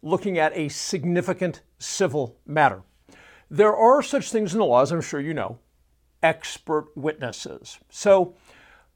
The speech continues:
we'll say we got Attorney Smith, and he represents the plaintiff.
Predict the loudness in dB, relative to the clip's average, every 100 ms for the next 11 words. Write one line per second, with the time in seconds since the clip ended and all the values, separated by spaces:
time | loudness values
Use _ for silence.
0 | -16 -14 -8 2 2 4 2 2 2 0
1 | 2 2 0 -8 -6 0 2 2 -2 -4
2 | -8 -4 -2 0 -2 -6 -10 -8 -4 -2
3 | 0 4 4 2 0 -2 0 -2 -4 -8
4 | -10 -10 -8 -4 -2 -4 -12 -18 -20